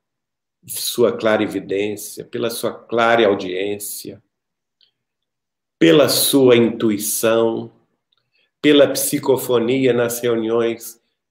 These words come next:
de desobsessão, quando ele se transformava no médium recebedor de espíritos sofredores,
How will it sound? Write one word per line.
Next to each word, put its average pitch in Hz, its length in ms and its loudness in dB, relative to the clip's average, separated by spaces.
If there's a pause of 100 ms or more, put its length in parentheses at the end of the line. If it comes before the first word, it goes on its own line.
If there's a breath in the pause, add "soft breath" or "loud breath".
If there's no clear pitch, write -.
(120)
de 123 340 4
desobsessão, 107 1400 -4 (500)
quando 117 260 0
ele 113 180 2
se 120 520 -6 (180)
transformava 110 1160 0 (420 soft breath)
no 117 180 -2
médium 113 880 2 (800)
recebedor 110 960 0
de 101 160 -6
espíritos 104 840 -6
sofredores, 113 1120 -4